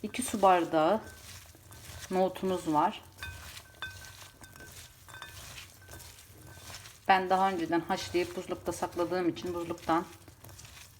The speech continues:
çıkarttığımı yaptım. İyice harmanlıyoruz.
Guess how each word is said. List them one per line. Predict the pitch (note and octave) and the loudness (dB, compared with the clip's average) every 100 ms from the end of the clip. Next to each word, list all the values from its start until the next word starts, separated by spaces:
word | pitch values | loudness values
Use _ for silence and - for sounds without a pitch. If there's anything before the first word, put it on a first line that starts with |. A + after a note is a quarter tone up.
| - - - - - - - | -20 -18 -16 -18 -20 -20 -12
çıkarttığımı | - - F3 - - E3 E3+ | -12 -2 -2 -2 -2 4 4
yaptım. | D3+ - - E3 - - - - - G#3+ | 4 -2 -8 -8 -8 -14 -16 -18 -14 -4
İyice | G#3 F#3 F3+ | -2 2 2
harmanlıyoruz. | F#3+ F3 D#3+ D3 D3 C#3+ C#3+ G3 - | 4 4 4 4 2 0 -2 -6 -10